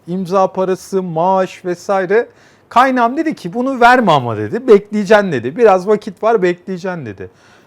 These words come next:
Ertesi gün oldu, bak vermedim haberi, kaynağı orada dinlememem gerekiyordu.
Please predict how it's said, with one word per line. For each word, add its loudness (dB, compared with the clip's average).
Ertesi 0
gün 0
oldu, -2
bak 0
vermedim 2
haberi, -4
kaynağı 0
orada 0
dinlememem -4
gerekiyordu. -10